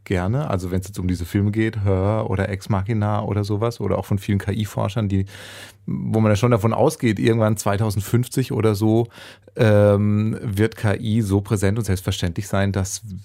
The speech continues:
wir uns natürlich auch, äh, in Beziehung mit K I befinden und in K I verlieben oder sowas. Das sind so Zukunftsszenarien. Was würden Sie denn sagen, aufgrund der Befragung, die Sie jetzt gemacht haben,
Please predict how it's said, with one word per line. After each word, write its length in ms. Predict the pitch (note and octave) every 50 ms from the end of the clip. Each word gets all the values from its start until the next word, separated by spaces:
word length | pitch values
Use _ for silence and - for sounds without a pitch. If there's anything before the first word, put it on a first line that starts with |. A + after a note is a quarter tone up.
| - - -
wir 260 | G#2 G2+ G2 F#2 -
uns 200 | G2+ F#2+ - -
natürlich 420 | F#2+ F#2 - - D#3 D#3 G#2+ G2 -
auch, 340 | F#2 F2 - F#2 - - -
äh, 160 | - - -
in 120 | G2+ G2
Beziehung 400 | G2 G2 - - F3 G3 E3 A#2
mit 120 | G2+ F#2+ F#2
K 140 | - G#2
I 140 | - G#2+ G2
befinden 640 | F#2 - - G2+ - - G#2+ G2 F#2 F#2+ - C3+ A#2
und 120 | G2+ F#2+
in 340 | G2 F#2+ F#2+ F#2 F#2 G2 G2
K 140 | F#2+ - G2+
I 140 | G2 A#2 G2+
verlieben 540 | G2 - G2 F2+ F#2+ G2 G#2 B2 C3+ C#3+ C#3
oder 220 | B2+ A2 A2+ A2+
sowas. 320 | G#2+ A#2 A2 B2 C3 - - - - - - - - - - - - - - -
Das 140 | - B2 G#2
sind 140 | - D3 C3
so 80 | A#2+ A2
Zukunftsszenarien. 960 | G#2 - B2+ A#2 C#3+ D3 - - - D3 C3 C3 C3+ C3+ C3+ C#3+ C#3+ D3 C#3+ - - - - -
Was 160 | - A2 F#2+
würden 140 | G2+ G#2+ G#2
Sie 120 | G2+ A#2
denn 140 | A#2 B2+ B2
sagen, 400 | A#2 A2+ G#2 A2 A2+ A#2+ A#2+ B2
aufgrund 800 | A#2+ A#2 G#2+ - - - G#2+ G#2 G#2+ A#2 A2+ - - - - -
der 100 | F#2+ F2+
Befragung, 400 | F2+ F#2 - F#2+ F#2 G2+ A#2 A#2+
die 80 | G#2
Sie 100 | F#2+ F#2
jetzt 200 | F#2 A2 - -
gemacht 340 | - - G#2 G#2+ G#2+ - -
haben, 180 | A#2 A#2 A#2